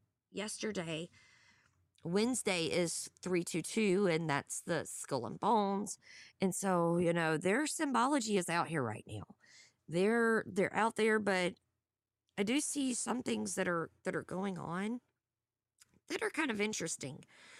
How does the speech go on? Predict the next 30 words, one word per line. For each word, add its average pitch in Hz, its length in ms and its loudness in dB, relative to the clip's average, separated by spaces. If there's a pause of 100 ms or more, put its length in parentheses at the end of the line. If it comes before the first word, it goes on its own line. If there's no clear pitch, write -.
(320)
Like 214 260 -2
this 233 220 0
right 208 200 0
here. 156 340 2
You 185 200 2
know, 175 180 0
we 226 180 2
all 240 180 4
know 196 300 4
that 180 220 0
January 185 440 2
sixth - 300 -8
was 208 140 -4
a 214 40 -4
hoax. - 520 -6 (440)
We 180 160 2
know 185 440 4
that 165 500 0 (100)
there 165 240 0
was 135 180 0
F - 200 -4
B 196 140 0
I 175 180 4
there. 180 400 2
We 143 160 2
know 120 220 2
there 131 100 2
was 123 120 0
Antifa 196 540 -2
there. 185 440 2